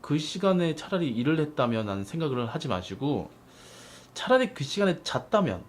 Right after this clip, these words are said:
어, 이런 생각을 했다면 좀 얘기가 달라질 거예요. 예를 들어서 일곱 시 반에 일어나서 준비해서 아홉 시까지 출근을 해야 되는데 일곱 시 반에 일어나는 게 아니라 아홉 시에 일어나가지고, 어...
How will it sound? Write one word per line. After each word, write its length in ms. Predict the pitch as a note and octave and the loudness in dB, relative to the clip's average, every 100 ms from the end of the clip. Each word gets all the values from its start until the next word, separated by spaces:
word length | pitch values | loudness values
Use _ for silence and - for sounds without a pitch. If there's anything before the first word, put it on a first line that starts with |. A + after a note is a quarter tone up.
| - | -14
어, 220 | - G2 E2+ | -8 -6 -2
이런 180 | C3 E3 | 0 2
생각을 320 | F3 E3 D3 | 0 0 -2
했다면 800 | - - D#3 D3+ F3+ D3 F#2 - - - | -8 0 2 4 4 2 0 -10 -20 -14
좀 160 | - A#2 | -4 0
얘기가 180 | A2 A2 | 2 0
달라질 280 | F#2 F#2 | -4 -6
거예요. 100 | - | 2
예를 180 | B2+ F3 | 6 8
들어서 240 | E3 D#3 - | 8 4 4
일곱 180 | G3 A3 | 6 6
시 100 | - | 6
반에 180 | C3 C3+ | 4 4
일어나서 380 | A#2+ G#2+ A2+ | 4 2 2
준비해서 480 | A2+ A2+ A2+ A2 A2 - | 0 0 2 2 0 2
아홉 160 | A2+ | -2
시까지 240 | D3+ B2 A#2+ | 2 0 0
출근을 280 | E3+ D#3+ | -2 0
해야 100 | D3 | 2
되는데 540 | C#3 A2 G2 C#3 G2 - - - - - - | 2 -2 0 0 0 -4 -18 -20 -20 -20 -6
일곱 220 | - F#3+ G3+ | 6 6 6
시 80 | |
반에 180 | - C#3 | 4 4
일어나는 360 | B2 B2 A#2+ B2+ | 4 4 2 2
게 100 | B2 | 0
아니라 360 | F#2 G2 A2+ - | 2 0 -2 -2
아홉 320 | F#2+ A#2 C3+ | 2 2 2
시에 160 | - C3 | -2 -2
일어나가지고, 800 | G#2+ F#2+ F#2+ F2+ F#2+ D3+ A3+ - - - - - - - - | 0 -2 -2 -6 -4 -2 -2 -4 -16 -20 -20 -20 -20 -20 -12
어... 1040 | F2 F2 F2 F2+ F2 F2 F2+ F2+ F2+ F2+ | -8 -6 -6 -8 -8 -8 -10 -10 -12 -14